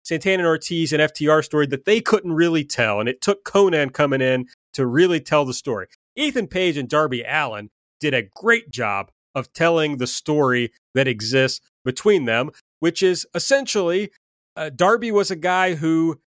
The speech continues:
made it quicker than Ethan Page did, and Ethan Page is pissed off about that.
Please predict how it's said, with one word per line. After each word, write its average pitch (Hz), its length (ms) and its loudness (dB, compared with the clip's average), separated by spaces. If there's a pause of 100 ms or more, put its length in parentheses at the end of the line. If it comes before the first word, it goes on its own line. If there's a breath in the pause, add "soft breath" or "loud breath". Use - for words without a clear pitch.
(180)
made 185 300 0
it 214 160 0
quicker 196 340 2
than 165 120 -2
Ethan 165 260 -2
Page 175 320 2
did, 156 160 4
and 151 120 0
Ethan 170 300 -4
Page 170 380 0
is 139 120 -6
pissed - 300 0
off 160 180 4
about 101 300 -6
that. 95 220 -6